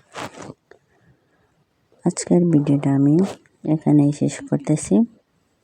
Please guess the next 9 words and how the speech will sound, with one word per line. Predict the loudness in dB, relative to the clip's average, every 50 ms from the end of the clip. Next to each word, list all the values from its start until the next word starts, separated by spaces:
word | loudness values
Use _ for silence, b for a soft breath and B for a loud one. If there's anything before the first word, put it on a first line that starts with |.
| -16 -16 -16 -16 -16 -16 -14 -12 -12 -14 -14 _ _ _ _ _ _ -20 -20 -20 _ -10 -6 -2 2 4 4
আর | 4 4 4
কিছু | 0 -2 -2 -2 -4 -2 0
শেয়ার | 0 0 0 2 2
করিনি | 2 2 4 6 4
এই | 4 4
ভিডিওর | 2 2 2 4 4
মধ্যে। | 4 2 2 2 2 0 -2 B B B B B B B B B B B B B B B 0
ভিডিওটা | 2 4 4 4 2 2 2
অনেক | 2 2 2